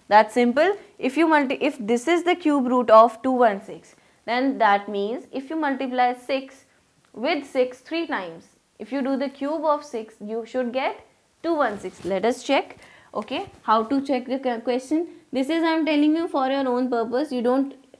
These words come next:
really get any question in which you have to check your answers, right?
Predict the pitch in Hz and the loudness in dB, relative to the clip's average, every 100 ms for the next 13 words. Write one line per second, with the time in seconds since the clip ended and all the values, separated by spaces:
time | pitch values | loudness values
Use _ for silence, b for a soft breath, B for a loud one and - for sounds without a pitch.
0 | - 202 233 262 262 262 269 262 269 247 | -10 -6 -4 -4 -2 -2 -2 -4 -2 -4
1 | 247 254 247 240 247 233 208 208 220 208 | -4 -4 -2 -2 -2 -6 -6 -10 -10 -10
2 | 202 202 190 185 190 160 - 208 269 403 | -8 -10 -10 -14 -16 -18 -14 -6 -6 -6